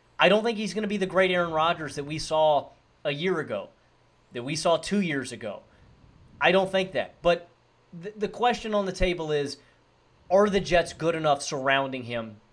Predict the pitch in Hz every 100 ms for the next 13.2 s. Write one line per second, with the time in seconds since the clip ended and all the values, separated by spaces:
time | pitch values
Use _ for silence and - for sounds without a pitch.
0 | _ - 135 143 143 131 139 123 131 120
1 | 113 110 104 - _ - 131 135 135 127
2 | 117 - 156 170 175 165 151 147 143 127
3 | 127 123 117 120 - 127 143 135 131 135
4 | 135 135 127 - 143 147 - 135 120 117
5 | 127 - - 196 202 147 135 127 - -
6 | - 139 139 156 143 151 147 143 139 135
7 | 135 131 131 143 131 131 127 131 143 143
8 | 131 123 - - _ - 135 139 135 127
9 | - _ _ _ _ _ _ _ - -
10 | 135 127 156 165 165 147 160 143 143 135
11 | 127 123 120 127 147 147 143 139 131 127
12 | 117 131 127 104 - 151 147 143 139 -
13 | 131 113